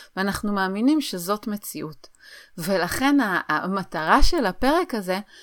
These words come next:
זה בעצם לדבר על הסיפור, ולהבין שיש כאן בסך הכל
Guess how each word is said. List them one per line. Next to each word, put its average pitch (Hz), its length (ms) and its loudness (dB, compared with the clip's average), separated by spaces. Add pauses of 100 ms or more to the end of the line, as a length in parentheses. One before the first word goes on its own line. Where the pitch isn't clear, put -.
(160)
זה 175 180 -6
בעצם 247 440 2
לדבר 165 340 0
על 226 240 2
הסיפור, 190 680 -6
ולהבין 160 720 -2 (320)
שיש 190 400 -2
כאן 254 240 0
בסך 196 420 -4
הכל 220 300 0